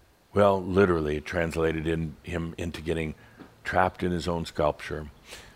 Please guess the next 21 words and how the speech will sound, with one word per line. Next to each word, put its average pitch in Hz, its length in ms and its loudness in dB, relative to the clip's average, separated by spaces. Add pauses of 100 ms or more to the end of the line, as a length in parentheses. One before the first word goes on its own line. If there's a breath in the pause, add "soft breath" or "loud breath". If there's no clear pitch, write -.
(2250 loud breath)
So 113 520 10 (420)
he 117 120 -4
walked 107 360 0
a 90 40 -2
lot 82 280 0 (280)
and 95 480 0 (380)
traveled 95 460 6
and 82 140 -2
met 98 240 2
people, 87 380 0
and 82 120 -2
all 120 200 6
the 117 100 -2
time 98 420 2 (960 loud breath)
resisted 123 640 4
ever 135 240 6
building 110 680 4
a 95 60 -4
defined 90 720 -2
identity 85 840 -4
again. 78 480 -8